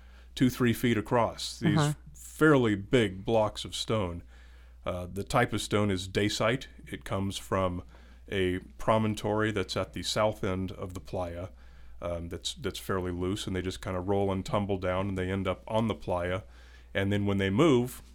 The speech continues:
Speaker 1: that's their starting point, and they kinda start their journey going off across the playa in these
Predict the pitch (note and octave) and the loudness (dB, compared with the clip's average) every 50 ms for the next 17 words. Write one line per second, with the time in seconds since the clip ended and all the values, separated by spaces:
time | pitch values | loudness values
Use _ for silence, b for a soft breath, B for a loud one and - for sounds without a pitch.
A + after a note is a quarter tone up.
0 | - - G#2+ A2+ - - - A2+ G2+ - - A2 A#2 C#3+ D3 A#2+ G2+ - G#2 G2 | -4 -2 -2 -2 -2 -2 -2 -2 -2 0 2 4 4 4 4 2 0 -2 0 -2
1 | G2 G2 - G2+ G2 G2 G2 F#2+ - A2+ G#2 G2+ - - - A2+ G#2 - - - | 0 0 0 0 0 0 0 0 -2 -4 -4 -4 -6 -4 -2 0 0 0 0 0
2 | A2 G#2 G2+ G2 G#2+ A2+ A#2+ A2+ G2+ G2 G2+ G2+ G#2 A2 A2+ A2+ G#2+ G2 G2 - | -2 -2 -2 0 0 2 2 2 2 0 2 2 2 2 2 2 2 0 0 -2
3 | - G2+ - - G2+ G2 G2+ - - G#2+ - - G#2 F2+ F2+ F2+ F#2 G#2 G#2 F#2+ | -4 -8 -6 -4 -2 -2 -2 -4 -6 -8 -8 -4 -4 -2 -2 -2 -2 -2 -2 -2
4 | F#2 F#2 F#2 F#2 F2+ - | -4 -4 -4 -4 -6 -8